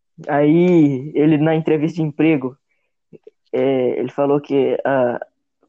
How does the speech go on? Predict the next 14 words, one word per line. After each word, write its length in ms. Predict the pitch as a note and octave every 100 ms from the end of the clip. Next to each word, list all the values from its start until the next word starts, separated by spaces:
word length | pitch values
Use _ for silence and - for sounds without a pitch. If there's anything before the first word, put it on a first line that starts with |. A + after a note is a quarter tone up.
| _
qua-, 180 | - -
a, 1000 | C3+ B2+ A2 B2+ D#3+ C3 - C3+ B2+ G2
a 40 | F#2
maior 400 | C#3 C3 C#3 -
qualidade 600 | C#3+ C3+ C3 C3 B2+ B2+
que 80 | C#3+
ele 120 | C3
tem 440 | C3+ C#3+ C#3 C3+ B2
é 200 | A2+ D#3
saber 460 | - C3+ B2 C3 -
assobiar 640 | C#3 - C#3 C#3 C3+ C3+ -
com 200 | B2 B2
o 60 | -
cu. 180 | E3